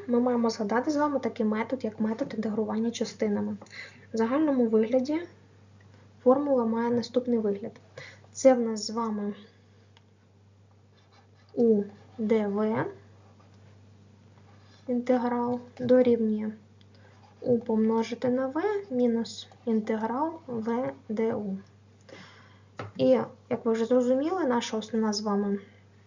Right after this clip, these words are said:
складність — це визначити, що таке У, що таке Д В. В даному випадку У — це буде в нас з вами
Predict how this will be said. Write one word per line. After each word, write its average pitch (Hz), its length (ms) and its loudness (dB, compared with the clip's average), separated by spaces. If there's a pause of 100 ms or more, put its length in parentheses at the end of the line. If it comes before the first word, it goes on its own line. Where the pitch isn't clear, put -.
(560)
складність — 262 680 0
це 220 100 -4
визначити, 214 760 0
що 262 240 0
таке 262 340 -4 (160)
У, 254 220 -2
що 220 280 -8
таке 226 400 -12 (200)
Д 214 140 -4
В. 190 160 -6 (640)
В 254 60 -10
даному 302 320 0
випадку 220 640 -4
У — 233 160 0
це 208 160 -6
буде 202 280 -4
в 202 60 0
нас 196 320 -2
з - 20 -10
вами 196 400 -4